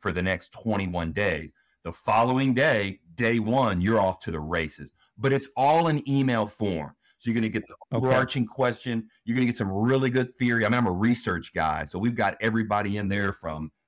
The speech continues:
Speaker 1: Maslow to Daniel Pink to historical figures. It's all research-based in the theory section. Then we give it into our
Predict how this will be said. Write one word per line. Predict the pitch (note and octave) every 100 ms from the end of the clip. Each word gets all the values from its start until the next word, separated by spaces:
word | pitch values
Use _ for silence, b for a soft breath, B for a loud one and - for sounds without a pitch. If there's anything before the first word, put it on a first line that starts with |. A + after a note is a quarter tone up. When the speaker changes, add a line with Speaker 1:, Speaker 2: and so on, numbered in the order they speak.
| -
Speaker 1:
Maslow | G2+ A2+ A2 A2 A2 G#2+
to |
Daniel | E2 G#2+ A2+ A2 G#2
Pink | A#2 G#2+ G#2
to | -
historical | F#2+ - B2 A2+ A2 G#2
figures. | - A#2+ A2 G#2+ F#2+
It's | F2+
all | G2+ G#2+ A2+
research-based | A2 A2+ A2 - A2 G#2+ E2+ G#2+ G#2 F#2+
in |
the | F2+ -
theory | B2+ B2 F#2+
section. | - E2+ D2 - F2 F2 _ _ _
Then | A#2+ B2
we | A#2+
give | G#2+ A#2
it | A2
into | G#2 -
our | G2+ F2+ F2